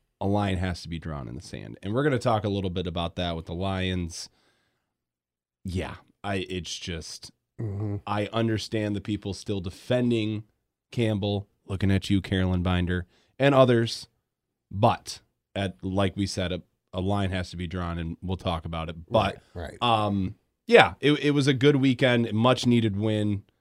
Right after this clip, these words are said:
Speaker 1: Pick up the spirits heading into the last half of the year.
Speaker 2: Right.
Speaker 1: Um,
Speaker 2: And now keep in mind they're off this Saturday. This is their bye week,
Speaker 1: Yep.
Speaker 2: and it's not a week.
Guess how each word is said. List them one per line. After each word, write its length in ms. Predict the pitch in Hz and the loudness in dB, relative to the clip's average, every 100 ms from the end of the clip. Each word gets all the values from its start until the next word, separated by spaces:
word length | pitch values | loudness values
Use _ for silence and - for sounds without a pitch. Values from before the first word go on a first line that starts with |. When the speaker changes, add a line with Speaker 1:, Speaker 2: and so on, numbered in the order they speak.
| - | -6
Speaker 1:
Pick 160 | 127 120 | -4 -2
up 80 | |
the 80 | 110 | -4
spirits 760 | 104 - 113 110 104 - - - _ | -8 -4 -2 0 -2 -6 -16 -18 _
heading 240 | - 110 107 | -4 -2 -2
into 140 | 101 | -2
the 60 | 98 | -4
last 360 | 95 95 92 - | -2 -2 -4 -4
half 240 | 92 90 | -6 -6
of 60 | 87 | -6
the 80 | 87 | -4
year. 340 | 90 90 87 - | -4 -4 -6 -8
Speaker 2:
Right. 260 | 98 76 - _ | -8 -8 -16 _
Speaker 1:
Um, 520 | 110 110 107 104 101 95 | 4 4 4 0 0 2
Speaker 2:
And 160 | 147 139 | 4 4
now 180 | 131 | 4
keep 260 | 127 165 151 | 4 4 6
in 100 | 147 | 4
mind 320 | 135 135 135 131 | 6 6 6 6
they're 160 | 117 | 6
off 240 | 123 135 - | 4 2 4
this 180 | 143 | 2
Saturday. 520 | - 175 175 165 151 147 | 4 6 8 8 8 8
This 240 | 170 - | 6 6
is 160 | 180 147 | 4 8
their 180 | 165 | 10
bye 380 | 139 113 156 185 | 10 10 10 10
week, 320 | 160 147 151 | 8 6 4
Speaker 1:
Yep. 180 | - 147 | 4 4
Speaker 2:
and 80 | 139 | 4
it's 180 | 147 - | 0 4
not 260 | 151 139 - | 4 4 2
a 100 | 135 | 2
week. 440 | 127 123 - - | 2 2 -2 -12